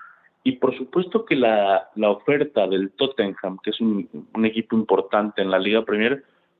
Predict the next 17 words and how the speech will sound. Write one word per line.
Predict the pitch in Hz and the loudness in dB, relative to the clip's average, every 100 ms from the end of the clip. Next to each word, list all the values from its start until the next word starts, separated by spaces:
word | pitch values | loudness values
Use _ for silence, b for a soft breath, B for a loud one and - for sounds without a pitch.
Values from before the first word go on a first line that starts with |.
| - | -4
por | 120 | -2
supuesto | 117 160 - | 0 -4 -6
que | - | -8
es | - | -6
tentadora, | - 156 123 101 101 90 | -4 0 2 2 2 -2
por | 87 | -10
supuesto | - - 120 135 | -14 -10 -6 -4
que | 110 | 0
llama | 110 117 | 0 2
la | 110 | 0
atención, | 92 92 87 - 117 98 B B B - | -2 -2 -4 0 0 0 B B B -8
hay | 104 | -4
que | 131 | -2
tomarla | - 214 110 107 | 0 2 2 0
en | 107 | -2
cuenta, | 113 117 117 - | -2 -2 -2 -2
pero | - 127 127 151 226 | 2 4 4 0 -6